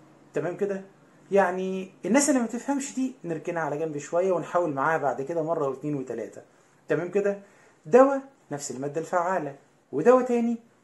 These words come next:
نفس المادة الفعالة. الفكرة ما بينهم هو الاسم التجاري فقط اللي بتحدده الشركة المنتجة. زي الشركة ديت أنتجت الباراسيتامول وسميته أبيمول،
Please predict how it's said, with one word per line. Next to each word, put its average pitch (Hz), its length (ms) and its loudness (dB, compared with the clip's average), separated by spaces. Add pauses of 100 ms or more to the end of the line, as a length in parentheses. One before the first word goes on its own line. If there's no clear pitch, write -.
نفس 196 200 0
المادة 220 320 0
الفعالة. 196 540 0 (520)
الفكرة 277 360 -2
ما 190 100 0
بينهم 240 440 -2 (260)
هو 175 120 0
الاسم 208 380 -4
التجاري 208 600 -2 (160)
فقط - 580 -4 (320)
اللي 165 180 -6
بتحدده 214 720 -2 (340)
الشركة - 380 -4
المنتجة. 131 500 -8 (460)
زي 151 420 2 (160)
الشركة 220 400 -4
ديت 156 420 -4
أنتجت 185 440 0
الباراسيتامول 143 840 -4
وسميته 160 480 -6
أبيمول، 226 380 2